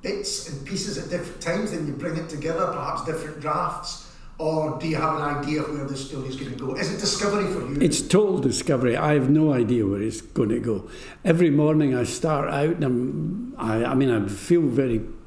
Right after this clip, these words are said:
Speaker 2: lucky that I'm just as excited to get up and get to work every morning as when I started a long time ago. And, and I'm really wondering what's, you know, what's gonna happen <laughs> next. You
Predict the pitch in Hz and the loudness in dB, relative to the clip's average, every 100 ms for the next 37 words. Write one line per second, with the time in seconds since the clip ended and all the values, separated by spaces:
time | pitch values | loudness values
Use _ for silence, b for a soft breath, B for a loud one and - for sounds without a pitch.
0 | - 135 165 190 - 185 139 139 - B | -4 0 0 2 0 0 -2 -4 -8 B
1 | B B - 131 170 - 160 120 - - | B B 2 2 2 0 0 0 -2 0
2 | 139 196 - - - - 175 - 110 139 | 0 0 -2 -4 -4 -2 -2 0 0 0
3 | 170 139 127 143 147 139 131 113 135 147 | -4 -2 0 0 -2 -2 0 0 2 2
4 | 123 113 107 117 117 104 - - - - | 0 -2 -2 -2 -2 -6 -8 -6 -2 -2
5 | - - 120 110 110 131 151 131 131 151 | -2 -2 -6 -4 -4 -2 -2 -2 2 4
6 | 147 151 151 180 - - - B B B | 2 2 2 2 0 -4 -8 B B B
7 | B - 139 131 123 123 117 - 127 110 | B 0 2 4 4 2 2 0 0 4
8 | 143 214 90 98 123 113 165 165 - - | 4 4 2 2 2 2 2 -2 -8 -10
9 | 156 - - - 147 156 180 180 160 202 | -10 -10 -8 -4 -2 0 -2 0 0 0
10 | - - - - - 175 - | -2 -4 -6 0 2 2 0